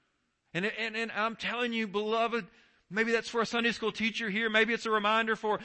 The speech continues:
a parent or a grandparent dealing with a wayward child. Maybe it's just a reminder it's the word that does the work by the power of the Holy Spirit. And beloved, the more I began to rest in that truth, man, the more I could walk away from this place saying, "God, I have done my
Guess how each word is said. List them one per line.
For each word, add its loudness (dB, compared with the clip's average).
a -2
parent 0
or 6
a 4
grandparent 2
dealing 4
with 0
a 2
wayward 2
child. 0
Maybe 4
it's 0
just -4
a -2
reminder 4
it's -4
the -2
word 4
that -2
does 0
the 2
work 2
by 0
the -4
power 0
of 0
the -2
Holy 0
Spirit. -2
And -6
beloved, 2
the 2
more 4
I 8
began 0
to 0
rest -4
in -10
that 0
truth, 0
man, 2
the -2
more 4
I 4
could -4
walk 2
away 2
from -4
this -4
place -4
saying, -4
"God, -2
I 2
have -2
done -4
my 0